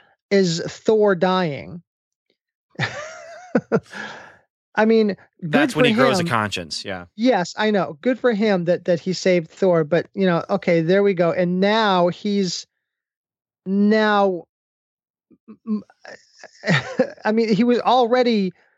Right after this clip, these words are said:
Speaker 1: a hundred percent responsible for, for, you know, getting Thanos the, the, the gems. Or he, what did he get? Like, four of them for him or something? And now it's, it's, like, unbelievable. And here we go one more time. And then he, he's just like,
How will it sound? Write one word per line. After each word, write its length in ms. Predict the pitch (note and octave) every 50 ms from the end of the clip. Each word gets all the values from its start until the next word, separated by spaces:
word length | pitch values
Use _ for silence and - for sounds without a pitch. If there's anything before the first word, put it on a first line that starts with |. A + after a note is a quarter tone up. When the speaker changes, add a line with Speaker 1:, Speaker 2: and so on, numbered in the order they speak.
| _ _ _ _ _ -
Speaker 1:
a 80 | G3+ G3
hundred 340 | A3 A3+ A3 F#3+ G#3+ F#3+
percent 320 | - G#3 F3+ - F#3 F3+ -
responsible 720 | F#3+ F3 - - F#3 F3+ F#3 F#3 F3 - E3+ D#3+ D#3+ D#3
for, 340 | D3+ - E3 D#3+ D3+ - -
for, 400 | - - E3+ D#3 D3 C#3+ C3+ - _ _
you 100 | - F3
know, 180 | D#3+ D3+ C#3+ D3
getting 720 | C#3+ - D#3+ C#3+ D3 E3+ D#3+ D#3 D3+ D3 C#3+ C#3+ D3 - _ _ _ _ _
Thanos 440 | - - F3+ F3 E3 D#3 D#3 D3 -
the, 200 | - D#3+ D3 C#3+
the, 240 | D3+ D3+ D#3 C#3+ C3+ C3 C#3+ -
the 100 | - D3+
gems. 300 | C3+ D#3+ D#3 D#3 D#3 -
Or 260 | - F3 F3+ F3+ F#3+
he, 260 | G3 G3 F3 G3+ G#3
what 180 | G3 F#3 G3 F#3
did 120 | F3+ F#3+ F3
he 40 | F3
get? 100 | E3+ -
Like, 180 | D#3 D#3 C#3+ -
four 360 | - - F#3+ E3 E3 E3+ F3
of 80 | F3+ E3+
them 180 | G3 G3 G3
for 200 | F#3 - G#3 G3+
him 140 | G3+ G3+ G3+
or 40 | G#3
something? 340 | - - G#3 G3+ - G#3 G3 - - - - - - - - - _ -
And 100 | F#3 F#3+
now 220 | G3 G3 G3 G3
it's, 260 | G3 E3+ F#3 - -
it's, 260 | - - F#3 E3 -
like, 300 | F#3 E3+ E3 D#3+ - - - _ D3 D#3+ - _ _ _ _ _ _ _ _ - _
unbelievable. 640 | F3 E3+ D#3+ D3 D3 D3 D3 C#3+ C#3 C#3+ C3+ C#3+ C#3+
And 120 | - E3+ E3
here 180 | E3 F#3+ F#3+
we 80 | F#3+ F#3
go 200 | E3 F3+ E3+ D#3+
one 200 | D#3 E3+ F3+ F#3
more 200 | F#3 F#3 F#3 F3+
time. 460 | F3+ - F3+ E3 D#3 D#3 C#3+ C3+ - -
And 120 | D#3 D#3
then 120 | D#3 D#3
he, 120 | D3+ D3+ D3+
he's 440 | - E3 D#3 D#3 D#3 D#3 D3 C#3+ -
just 220 | - D#3 - -
like, 260 | D#3 D3 C#3+ C#3+ -